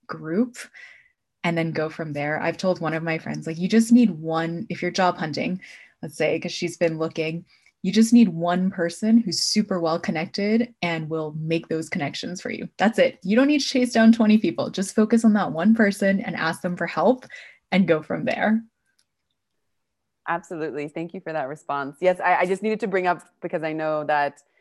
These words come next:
Speaker 2: n-, nowadays with networking and networking online, and before when we could go to summits and conferences, y-, I would just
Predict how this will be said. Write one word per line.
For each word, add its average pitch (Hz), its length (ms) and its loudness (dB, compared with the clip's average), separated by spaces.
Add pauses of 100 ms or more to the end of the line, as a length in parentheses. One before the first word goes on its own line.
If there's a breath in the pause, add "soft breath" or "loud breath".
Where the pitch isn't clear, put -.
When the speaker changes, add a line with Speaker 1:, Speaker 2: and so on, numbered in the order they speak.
(260)
Speaker 2:
n-, 175 280 -6 (120)
nowadays 165 460 0
with 170 120 -8
networking 165 520 -2
and 160 80 -8
networking 165 340 -8
online, 160 460 -4
and 156 140 -8
before 156 340 -4
when 151 80 -8
we 156 80 -8
could 151 220 -10
go 151 120 -2
to 147 80 -10
summits 151 380 -10
and 156 100 -12
conferences, 151 800 -12
y-, 143 140 -12
I 151 80 -6
would 135 380 -6
just 151 180 -6